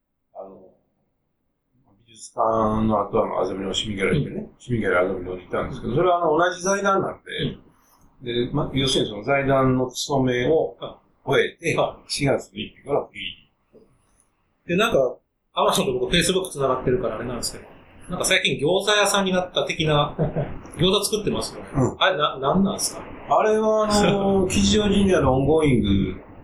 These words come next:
Speaker 2: アートセンターオンゴーイングのね、
Speaker 1: はい。
Speaker 2: で、あの、ディレクターの、あの、小川さんっていうのが、文化庁のね、
Speaker 1: はい。
Speaker 2: 海外派遣で一年、
Speaker 1: はい。
Speaker 2: ヨーロッパで、
Speaker 1: うんうん。
Speaker 2: あの、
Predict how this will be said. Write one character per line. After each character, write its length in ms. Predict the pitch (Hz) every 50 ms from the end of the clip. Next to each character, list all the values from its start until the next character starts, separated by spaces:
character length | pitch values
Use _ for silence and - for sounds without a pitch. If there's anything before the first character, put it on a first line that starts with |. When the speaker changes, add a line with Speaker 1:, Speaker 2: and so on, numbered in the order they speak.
| -
Speaker 2:
ア 180 | - 139 131 139
ー 40 | -
ト 80 | 143
セ 160 | 117 139 127 107
ン 40 |
タ 60 | - -
ー 40 |
オ 100 | - 104
ン 40 | 107
ゴ 140 | 107 110 104
ー 40 | 101
イ 20 | 95
ン 80 | 90
グ 80 | 90 85 82
の 80 | 82 -
ね、 220 | - - 127 - -
Speaker 1:
は 160 | 135 104 113
い。 40 | 113 135
Speaker 2:
で、 320 | 151 120 - - - - _ _ _ _ _ _ _ _ _
あ 120 | 98 101 101
の、 140 | 107 104
デ 80 | 104 120
ィ 80 | 135 131
レ 60 | -
ク 80 | -
タ 80 | - 139
ー 320 | 135 139 139 139 139 135
の、 460 | 147 147 139 139 139 131 127 127 127 113
あ 60 | 110
の、 100 | 110 123
小 20 | 131
川 160 | 135 131 131
さ 140 | - 131 123
ん 80 | 123
っ 60 | 123
て 60 | - -
い 60 | -
う 40 | -
の 60 | -
が、 300 | 107 107 - - - - _ _ _ _ _ _ _ _ _ _ _ _ _ _ _ _ _ 113
文 80 | 123
化 140 | 139 190 202
庁 220 | 196 - 113 87 -
の 80 | -
ね、 160 | 117 139 165 -
Speaker 1:
は 40 | 135 120 -
い。 20 | -
Speaker 2:
海 100 | 143 139
外 60 | 143
派 240 | 139 139 143 147 147
遣 120 | 120 95
で 80 | - 110
一 220 | 107 - 196 165
年、 200 | 123 - - - -
Speaker 1:
は 180 | - - - -
い。 40 | -
Speaker 2:
ヨ 80 | 139
ー 20 | 135
ロ 180 | 139 131 -
ッ 0 |
パ 140 | - - - - - -
で、 20 | 147
Speaker 1:
う 40 | 123 104
ん 40 | 117
う 40 | 113 -
ん。 60 | - - - - - - - - - -
Speaker 2:
あ 120 | - - -
の、 120 | 98 98